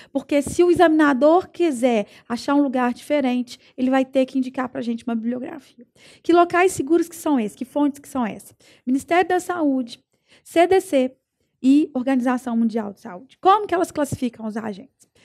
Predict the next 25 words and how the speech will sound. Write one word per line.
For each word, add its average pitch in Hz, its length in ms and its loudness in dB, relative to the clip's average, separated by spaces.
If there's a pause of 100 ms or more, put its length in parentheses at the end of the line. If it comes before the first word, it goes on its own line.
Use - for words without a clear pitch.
(220)
Primeiro, 339 420 4 (200)
são 359 220 2
intoxicações, 320 1000 -2 (180)
e 247 220 0
isso - 180 -6
é 233 40 -2
unanimidade, 226 720 -4
então 214 120 -16
você - 120 -20 (100)
tem 254 240 0
que 247 80 -10
decorar. 233 640 -4 (560)
As 339 500 0 (260)
intoxicações 294 920 -6
causadas 226 640 -6
por 220 400 -4
Clostridium 277 540 -2
botulino, 285 640 2 (280)
que 294 100 -4
tem 294 180 0
o 285 40 4
envolvimento 254 600 0
da 254 180 0
neurotoxina 269 800 2
botulínica, 254 720 2